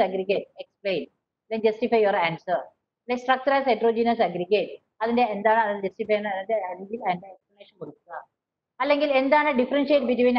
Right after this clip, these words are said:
array and a structure. അപ്പൊ ഇത് രണ്ടും രണ്ട് കാറ്റഗറി ആയിട്ട് പറയാം. നമുക്ക്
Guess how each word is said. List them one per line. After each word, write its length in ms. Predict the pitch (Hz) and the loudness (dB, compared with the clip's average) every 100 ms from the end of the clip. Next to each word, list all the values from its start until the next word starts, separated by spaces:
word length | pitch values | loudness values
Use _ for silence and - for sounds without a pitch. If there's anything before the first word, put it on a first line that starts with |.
| 214 | 2
array 180 | 233 247 | 4 2
and 120 | 208 208 | 2 0
a 40 | 208 | -2
structure. 440 | 175 - - 160 - _ _ _ _ _ _ _ _ _ _ 285 | -8 -14 -6 -6 -6 _ _ _ _ _ _ _ _ _ _ 2
അപ്പൊ 120 | 349 320 | 2 4
ഇത് 100 | 339 330 - - | 2 2 -2 0
രണ്ടും 280 | 262 311 359 294 | 2 4 2 4
രണ്ട് 240 | 277 320 370 | 2 2 2
കാറ്റഗറി 400 | 262 233 247 240 233 | 2 4 2 4 4
ആയിട്ട് 160 | 220 196 | 2 2
പറയാം. 260 | 151 - - - | 0 -4 -14 -10
നമുക്ക് 240 | 240 294 | -4 2